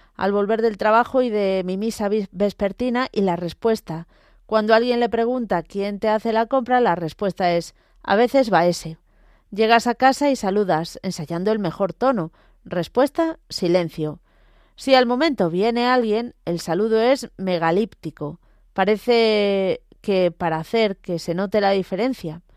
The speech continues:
Llevo años haciendo un esfuerzo considerable de pluriempleo para poder atender las necesidades de la familia. Hipoteca, universidades. Respuesta, eres el mayor egoísta que he conocido.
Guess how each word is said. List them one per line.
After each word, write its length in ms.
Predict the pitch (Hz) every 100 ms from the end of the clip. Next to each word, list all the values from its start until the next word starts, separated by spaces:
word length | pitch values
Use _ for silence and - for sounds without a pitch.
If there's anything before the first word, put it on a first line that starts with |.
| _ _ _ _
Llevo 220 | 233 233
años 280 | 226 214 202
haciendo 400 | 196 220 208 196
un 80 | 196
esfuerzo 480 | 190 - 208 208 190
considerable 760 | 196 180 196 180 196 202 220
de 140 | 220 185
pluriempleo 1000 | - 196 190 175 170 170 214 226 202 - _ _ _
para 200 | 226 214
poder 260 | 226 254 294
atender 440 | 277 233 214 262
las 220 | 277 220
necesidades 800 | 208 180 180 180 180 196 208 180
de 80 | 175
la 140 | 165
familia. 640 | 160 165 175 170 165 156 - _ _
Hipoteca, 640 | - 170 - - 190 196 220
universidades. 1080 | 214 185 165 - 156 180 202 208 208 - - _ _ _ -
Respuesta, 720 | 185 175 - 220 220 254 - _
eres 320 | 208 220 254
el 120 | 233 196
mayor 320 | 175 202 240
egoísta 500 | 202 214 247 - 233
que 160 | 220
he 60 | 233
conocido. 640 | - 208 185 220 196 151